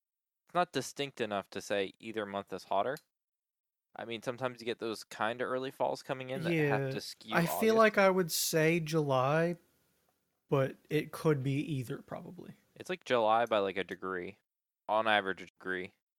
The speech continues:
Speaker 2: Yeah, 'cause
Speaker 1: I
Speaker 2: it was
Speaker 1: think
Speaker 2: hot today here.
Speaker 1: Well, yeah, I think, like, August gets,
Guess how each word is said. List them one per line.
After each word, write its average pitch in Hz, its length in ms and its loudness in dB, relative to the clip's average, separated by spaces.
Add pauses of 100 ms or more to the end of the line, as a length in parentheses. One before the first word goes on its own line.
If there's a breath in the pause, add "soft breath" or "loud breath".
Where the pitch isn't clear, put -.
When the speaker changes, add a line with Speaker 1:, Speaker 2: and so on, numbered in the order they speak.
(120)
Speaker 2:
Yeah, 170 400 -8 (160)
'cause 156 140 0
Speaker 1:
I - 20 4
Speaker 2:
it 233 60 4
was 277 40 -6
Speaker 1:
think 139 140 -4
Speaker 2:
hot 160 200 -2
today 151 420 -4 (500)
here. 139 180 -6
Speaker 1:
Well, 135 100 2
yeah, 135 360 4
I 123 40 0
think, 170 180 -4
like, 170 180 -2
August 127 340 0
gets, - 340 -8